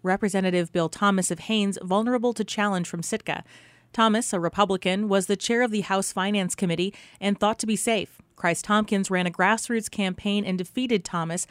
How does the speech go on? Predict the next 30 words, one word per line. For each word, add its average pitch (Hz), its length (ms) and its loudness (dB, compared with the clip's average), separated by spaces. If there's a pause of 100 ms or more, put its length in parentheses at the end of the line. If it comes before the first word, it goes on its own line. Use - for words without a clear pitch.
(180)
by 180 120 2
less 180 280 0
than 208 180 2
three 214 280 -4
dozen 180 360 0
votes. 160 440 -2 (440)
In 214 120 4
his 214 120 4
first 247 240 2
days 226 240 4
in 214 80 2
office, 208 460 0
someone 240 400 2
mistook 220 320 0
Christ-Tompkins 208 720 0
for 190 140 -2
a 175 40 2
House 185 300 -2
page. 170 480 -4 (380)
Ten 196 180 -2
years 196 240 0
later, 202 420 2
he's 208 240 -4
near 240 200 4
the 233 80 2
top 202 340 0
of 160 80 -8
the 170 60 -4
pecking 180 340 -4
order. 147 300 -6